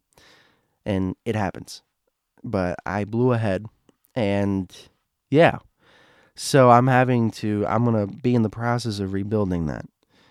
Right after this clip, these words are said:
And hopefully, uh, hopefully I can work on it well.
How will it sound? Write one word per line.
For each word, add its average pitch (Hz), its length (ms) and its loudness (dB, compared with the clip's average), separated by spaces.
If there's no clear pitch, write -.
And 95 140 -8
hopefully, 104 640 -4
uh, 98 320 -10
hopefully 113 320 -6
I 98 60 -4
can 95 260 -4
work 98 260 -4
on 90 100 -4
it 90 100 -6
well. 87 280 -6